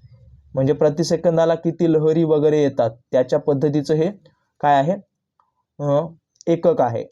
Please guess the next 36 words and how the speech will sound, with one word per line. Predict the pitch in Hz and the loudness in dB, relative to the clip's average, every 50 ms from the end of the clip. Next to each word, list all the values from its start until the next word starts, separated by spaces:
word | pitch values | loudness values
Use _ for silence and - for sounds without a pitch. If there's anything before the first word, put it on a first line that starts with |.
| _ | _
आणि | - 131 135 143 147 | -12 -8 -6 -2 -2
लक्षात | 156 156 - - 196 185 170 | -2 -2 -2 -2 -2 0 0
असू | 151 - 131 | -2 -2 -2
द्या, | 123 123 - | -2 -2 -4
आता | - 123 - 139 | -4 -2 0 2
या | 135 139 - - | 2 2 2 0
एककामध्ये | 151 147 147 175 175 180 185 180 175 180 165 175 180 | -2 0 0 0 0 2 0 0 0 0 0 2 2
जर | 180 185 175 | 2 0 0
तुम्हाला | 165 180 175 180 180 180 | 0 0 0 0 0 0
प्रश्न | 180 180 165 165 - 175 | 0 0 -2 -2 -2 -2
विचारलं, | 170 165 165 156 - 147 120 113 104 98 107 120 - _ _ _ _ _ _ _ _ | -2 -2 -2 -2 0 -2 -2 -2 -4 -6 -8 -8 -10 _ _ _ _ _ _ _ _
म्हणजे | 120 123 131 139 156 - - | -10 -6 -4 -4 -4 -2 -2
आयोग | - 143 147 160 160 | 0 2 2 2 2
काय | - 165 160 170 | 0 -2 -2 0
करतं | 165 143 131 - - - 180 - _ _ _ _ _ _ _ _ | 0 0 0 0 0 -2 -2 -4 _ _ _ _ _ _ _ _
की | _ 147 156 165 - - | _ -8 -8 -8 -6 -6
मानवाला | 156 143 139 143 151 160 151 131 117 110 110 - _ - | -4 -4 -2 0 0 0 0 0 0 -2 -4 -8 _ -6
एकूण | 139 135 135 147 165 165 156 | -6 -4 -2 -4 -4 -4 -4
किती | - - 156 151 - 170 | -4 -6 -6 -2 0 0
हर्ट्झपर्यंत | 165 160 160 135 139 131 139 160 151 - - 143 139 147 160 - _ _ - | 0 2 2 0 0 2 0 0 0 0 0 0 0 0 -2 -4 _ _ -2
ऐकता | 147 147 139 143 165 160 160 165 156 | -2 -2 -2 -4 -6 -4 -2 0 0
येऊ | 156 151 156 160 | 0 0 0 0
शकते, | 165 - 160 123 - - _ - 113 117 120 - _ _ _ _ _ _ | -2 -2 -4 -4 -6 -6 _ -4 -4 -4 -4 -8 _ _ _ _ _ _
तर | - 139 123 | -2 -2 -2
हर्ट्झमध्ये | - - 135 139 135 139 - 185 170 175 180 180 170 185 | -2 0 0 0 0 0 0 0 2 2 2 2 2 0
जर | 180 185 185 | 0 2 2
आलं | 175 160 147 139 147 180 - - - - | 2 2 2 2 0 -2 -4 -10 -10 -8
तर | 143 143 | -6 -2
जवळपास | 143 147 151 151 147 156 160 160 - | 0 0 0 0 0 0 -4 -4 -2
मानवाची | 156 143 143 143 151 151 143 156 | -4 -2 0 0 -2 -2 -2 -4
क्षमता | 151 - - 147 139 131 - 165 165 - - - _ _ _ _ _ 139 | -6 -4 -4 -4 -4 -2 -2 -2 -4 -4 -8 -14 _ _ _ _ _ -2
वीस | 151 180 196 190 - | 0 0 0 -2 -2
हर्ट्झपासून | - 160 151 147 156 175 160 165 - 156 147 - 151 131 | -2 -2 0 2 0 0 -2 0 -2 -2 -2 0 -4 -4
ते | 117 143 160 - - | -2 -4 -4 -4 -6
वीस | 156 147 143 156 151 - 160 | -6 -6 -4 -4 -4 -4 -2
हजार | 151 143 139 139 123 101 | -2 0 2 2 0 0